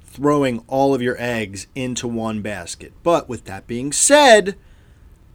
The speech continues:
think about those numbers we were just throwing out there. His driver rating out of everybody is third. And as far as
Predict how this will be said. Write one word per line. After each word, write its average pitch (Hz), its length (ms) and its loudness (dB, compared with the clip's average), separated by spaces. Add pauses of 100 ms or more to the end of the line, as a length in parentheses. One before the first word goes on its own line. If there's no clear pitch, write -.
think 180 220 0
about 196 280 0
those 185 220 2
numbers 180 340 0
we 170 100 0
were 160 120 4
just 151 220 -4
throwing 147 280 -2
out 131 180 -4
there. 90 140 -10
His 123 180 -4
driver 131 640 -2
rating 151 500 -2
out 120 200 -4
of 113 100 -4
everybody 135 480 -2
is 110 180 -4
third. 180 720 -2 (340)
And 113 120 -10
as - 80 -4
far 151 200 2
as 127 120 -2